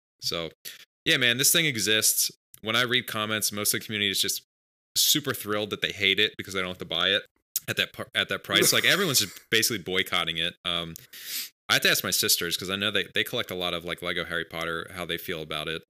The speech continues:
Speaker 2: I love that that's just a thing in that community where it's like,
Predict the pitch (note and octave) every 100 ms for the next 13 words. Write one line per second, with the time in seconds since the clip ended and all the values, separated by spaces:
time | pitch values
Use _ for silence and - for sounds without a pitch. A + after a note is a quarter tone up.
0 | - G3 B3 A#2+ A#2 G#2 G#2 A#2 - B2+
1 | A#2+ - - G#2+ G2 G2+ G2 F2+ E2+ F2
2 | E2+ E2 D#2+ D#2+ D#2+ D#2+ E2 - E2 D#2+
3 | D#2